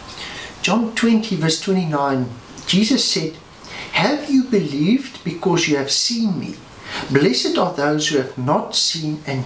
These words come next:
yet have believed." Now, we must be careful here. God is not here to illuminate facts. He's not there to tell us a square is square, a circle is round. We've got intelligence. We should be able to figure out that for ourselves.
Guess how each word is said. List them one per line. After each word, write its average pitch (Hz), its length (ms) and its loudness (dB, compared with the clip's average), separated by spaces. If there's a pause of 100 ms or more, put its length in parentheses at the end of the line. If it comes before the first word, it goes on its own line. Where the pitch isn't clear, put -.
yet 170 280 4 (220)
have 151 260 -2
believed." - 720 0 (1160)
Now, 151 260 2 (420)
we 175 60 4
must 202 220 4
be 202 80 -2
careful 160 380 -2
here. 127 200 -2
God 185 380 2
is - 180 0
not 226 180 0
here 175 180 0
to 160 220 0
illuminate 143 680 0
facts. - 680 -4
He's 214 200 0
not 262 180 2
there 220 180 2
to 196 120 -6
tell 180 260 0
us - 340 0
a - 40 -2
square 160 380 0
is 123 180 2
square, 101 480 -4
a - 40 -4
circle 127 380 0
is - 180 -2
round. 196 260 -2 (800)
We've 180 200 4
got 175 180 2
intelligence. 139 600 0
We 131 80 0
should 131 160 0
be 135 80 4
able - 180 0
to 135 100 -2
figure 135 320 2
out - 180 -6
that - 220 -4 (500)
for - 160 2
ourselves. - 600 -2